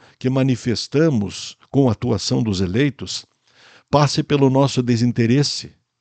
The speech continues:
pela nossa pouca participação, o que nos coloca na condição de patrocinadores e responsáveis pelos resultados, pelo sim ou pelo não. Tudo passa pela vontade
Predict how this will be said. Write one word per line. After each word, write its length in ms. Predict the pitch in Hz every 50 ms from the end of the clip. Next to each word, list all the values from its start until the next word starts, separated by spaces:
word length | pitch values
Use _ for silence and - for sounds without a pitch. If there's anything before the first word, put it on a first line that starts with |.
| _ _ _ -
pela 200 | 120 120 123 123
nossa 280 | 131 135 135 - 131
pouca 380 | 104 - - 170 180 160 - 117
participação, 840 | - 123 117 107 - - 117 - 117 95 - - 135 143 139 104 - _ _ _ _ _ _ - - - - - -
o 80 | 131
que 120 | - - 185
nos 200 | 185 170 143 -
coloca 480 | - 151 143 147 156 165 175 - 160
na 100 | 143 139
condição 440 | 123 - 143 143 - - - 151 160
de 100 | 147 131
patrocinadores 1300 | - - _ - 175 202 - - - 160 143 - - - 147 139 127 117 113 135 170 190 196 185 135
e 80 | 143 139
responsáveis 1200 | 117 143 160 151 - - - 127 113 98 - - - 131 135 160 165 165 147 143 151 151 - -
pelos 400 | - _ - 131 131 127 135 117
resultados, 920 | 110 117 127 117 120 131 123 - - 113 101 101 98 85 82 95 - - - - _ _ _ _ _ _ _
pelo 240 | - 90 85 92 87
sim 400 | - - - 135 151 170 175 156 - _ _ _ _
ou 120 | - 104 98
pelo 280 | - 113 120 139 143
não. 300 | 120 104 98 104 107 101 - _ _ _ _ _ _ _ _ _ _
Tudo 440 | - 180 196 208 220 190 175 220 196
passa 760 | - _ _ 131 117 117 117 - - - - 123 117 120 123 _ _ _ _ _ _ _ _ _ -
pela 240 | 107 101 98 104
vontade 680 | 95 98 110 120 107 - 98 85 90 85 82 90 87 87